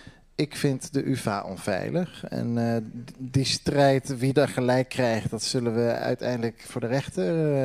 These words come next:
eh, moeten uitvechten. Eh, dus, eh, dat is nog niet beslecht. Maar als je dat aan mij vraagt, dan, dan zeg ik, ja, dat is een zeer onveilige, eh, omgeving.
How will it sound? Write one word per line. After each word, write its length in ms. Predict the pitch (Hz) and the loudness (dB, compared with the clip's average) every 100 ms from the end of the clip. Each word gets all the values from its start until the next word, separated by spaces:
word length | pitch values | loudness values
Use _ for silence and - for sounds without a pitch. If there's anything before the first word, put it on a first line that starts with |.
| 123 117 | 2 0
eh, 60 | 110 | 0
moeten 260 | 110 120 | -2 -2
uitvechten. 680 | 110 107 - 98 - 170 220 - - - - - - - - - | -4 -6 -6 -8 -6 -8 -8 -12 -18 -18 -20 -20 -20 -20 -20 -16
Eh, 600 | - 135 127 123 120 117 117 | 0 4 6 6 4 4 2
dus, 240 | 127 123 135 | 2 0 0
eh, 260 | 135 135 123 - | -2 -4 -8 -14
dat 320 | 131 151 - | -2 -2 0
is 120 | 127 | -2
nog 160 | 135 120 | 0 0
niet 120 | 139 | 0
beslecht. 360 | 135 - 190 156 | -2 2 2 4
Maar 160 | 139 | 4
als 160 | 131 - | 4 2
je 60 | |
dat 160 | 139 131 | 0 2
aan 120 | 131 | 6
mij 260 | 160 220 247 | 8 8 8
vraagt, 840 | - 123 110 180 - - - 165 | 4 0 2 2 -2 -6 -6 -4
dan, 200 | 139 127 | -2 0
dan 140 | 123 123 | 0 0
zeg 180 | 127 117 | 0 -2
ik, 140 | 113 | -6
ja, 140 | - | -6
dat 140 | 90 110 | -2 -2
is 140 | 120 | 0
een 280 | 123 123 120 | -2 0 0
zeer 440 | 107 131 202 208 | 2 6 6 6
onveilige, 1080 | 143 127 - 131 123 113 110 107 110 107 110 | 4 0 4 6 6 2 0 0 2 4 2
eh, 760 | 98 107 110 113 110 110 107 - - - - | 0 0 0 2 2 2 0 -2 -18 -14 0
omgeving. 800 | 120 - 170 214 - 120 107 | 2 4 4 4 0 -6 -6